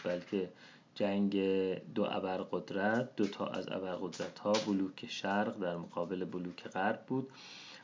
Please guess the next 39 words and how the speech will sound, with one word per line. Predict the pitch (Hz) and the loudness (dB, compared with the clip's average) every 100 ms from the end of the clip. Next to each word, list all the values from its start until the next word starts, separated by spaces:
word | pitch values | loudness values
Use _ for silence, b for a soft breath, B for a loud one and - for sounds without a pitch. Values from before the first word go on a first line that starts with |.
| - | 4
و | 113 113 120 | 8 10 8
به | 113 | 6
هر | 104 | 0
حال | 104 120 104 | 4 4 6
رئیس | 107 107 - | 6 4 2
پلیس | 113 104 107 | 0 2 -2
سایگون | - 110 107 135 156 | 2 4 4 4 2
در | 127 107 | 6 6
اون | 107 104 | 6 4
جنگ | 107 120 131 135 | 6 6 6 4
جزو | 120 110 117 | 4 4 2
کسانی | 110 - 107 117 | 0 2 4 6
بود | 113 113 - | 4 0 -2
که | 120 | 2
نسبت | 110 98 - 101 101 | 2 2 0 0 2
به | 107 | 0
ویت | 98 98 95 | 4 4 2
کنگ | - 98 92 | -4 -4 -4
ها | - 123 123 B B B B - | 2 4 4 B B B B -10
خشونت | - 113 127 113 127 135 | -4 0 4 6 6 2
خیلی | - 123 110 | 0 2 2
زیادی | 101 110 117 147 | 2 6 6 6
نشون | 143 127 143 | 2 0 0
می‌داد | 131 123 127 120 104 | 0 2 4 4 4
و | 92 | 0
فیلمش | - 120 117 117 110 - | 2 4 8 8 6 2
و | |
عکسش | 98 104 101 - 104 | 0 0 -2 -2 -4
هست | - 113 120 - | -2 -2 -2 -2
که | 131 120 117 B B B - | 4 4 4 B B B -2
در | 101 | 0
میدان | 98 95 92 104 117 117 | 2 0 2 4 4 4
شهر | - 107 104 | 2 0 0
سایگون | 95 - 92 92 107 117 | -4 -2 0 0 2 4
یک | 117 104 101 104 | 4 2 -2 -2
ویت | 101 92 90 | 0 0 -2
کنگ | - 123 135 123 | -2 0 2 2
رو | 127 123 123 - B B B - - | 4 4 4 -2 B B B -8 0
با | 98 95 92 92 90 | 2 4 4 4 2